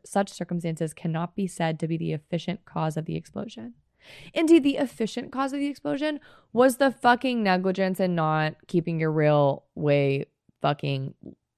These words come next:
legit, okay? Proximate cause, you were still a proximate cause of this bullshit, you are still liable.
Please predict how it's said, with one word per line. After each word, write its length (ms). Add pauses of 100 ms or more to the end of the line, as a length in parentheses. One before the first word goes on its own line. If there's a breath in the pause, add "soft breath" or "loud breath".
(160)
legit, 420 (340)
okay? 400 (1080 soft breath)
Proximate 440
cause, 600 (280)
you 220
were 140
still 180
a 40
proximate 400
cause 200
of 40
this 140
bullshit, 420
you 180
are 100
still 160
liable. 420